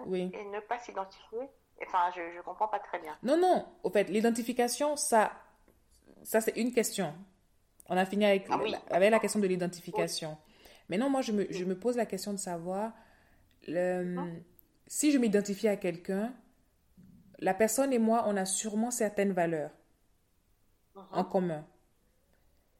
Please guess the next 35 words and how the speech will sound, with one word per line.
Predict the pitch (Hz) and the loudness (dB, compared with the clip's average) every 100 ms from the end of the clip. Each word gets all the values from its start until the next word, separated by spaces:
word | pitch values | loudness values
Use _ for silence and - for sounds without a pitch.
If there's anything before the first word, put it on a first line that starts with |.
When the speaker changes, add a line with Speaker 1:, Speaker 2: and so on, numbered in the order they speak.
| _ - 170 | _ -18 0
Speaker 1:
Il | 202 | 2
y | |
a | |
Speaker 2:
Oui. | 240 | 4
Speaker 1:
peut-être | 247 240 196 | 4 4 6
d'autres | 240 | 4
per-, | - 226 | 4 2
d'autres | 196 226 202 | 4 4 6
valeurs | 196 202 208 | 6 6 4
que | 202 | 0
cette | 202 196 | -4 -4
personne | 185 190 185 190 | -2 -2 -2 -2
a | 190 | -4
que | 214 196 | 0 -2
je | 175 | 0
n'ai | 170 | -4
pas. | 170 185 185 - _ _ - | -4 -6 -6 -10 _ _ -4
Est-ce | 202 202 - - | -2 -2 -6 -4
que, | - 262 262 - | 2 4 2 -2
en | 185 | -2
Speaker 2:
Oui. | 190 | 0
Speaker 1:
m'identifiant | 170 190 196 185 - 208 | 0 -2 -4 -8 -4 -2
à | 180 - | -2 -2
elle, | 165 190 240 - _ _ | 0 0 0 -6 _ _
j'adhère | 175 185 175 170 214 247 | -2 -2 0 2 4 4
forcément | 240 202 - 185 | 0 -6 -4 -2
à | 185 | -2
ses | 175 180 | -4 -6
valeurs, | 165 156 143 - _ _ _ _ _ _ _ | -6 -6 -10 -12 _ _ _ _ _ _ _
à | - | -6
toutes | - 208 | -4 -2
ses | 208 | 0
valeurs, | 185 175 160 156 _ _ _ _ _ _ - | 0 0 -2 -6 _ _ _ _ _ _ -6
ou | 202 | 0
non ? | 196 170 | 2 0